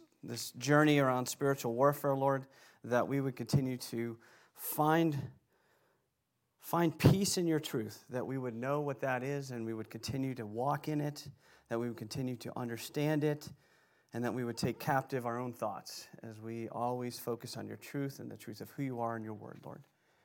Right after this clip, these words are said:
In Jesus' name I pray. Amen.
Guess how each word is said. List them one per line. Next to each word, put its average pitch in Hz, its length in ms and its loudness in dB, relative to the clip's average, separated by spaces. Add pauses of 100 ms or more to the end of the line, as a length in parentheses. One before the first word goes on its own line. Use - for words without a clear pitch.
(120)
In 107 100 -14
Jesus' 107 460 -12
name 101 260 -12 (200)
I - 80 -10
pray. - 320 -12 (1040)
Amen. 101 140 -12